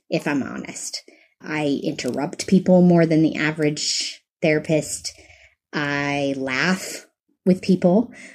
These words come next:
more than the average therapist. There's a lot of activity in what I do.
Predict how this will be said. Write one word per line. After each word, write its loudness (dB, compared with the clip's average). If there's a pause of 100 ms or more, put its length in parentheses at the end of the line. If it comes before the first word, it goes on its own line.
more 4
than 6
the 4
average 0
therapist. -2
There's 0
a 2
lot 0
of -4 (120)
activity 2
in 4
what 2
I 2
do. 0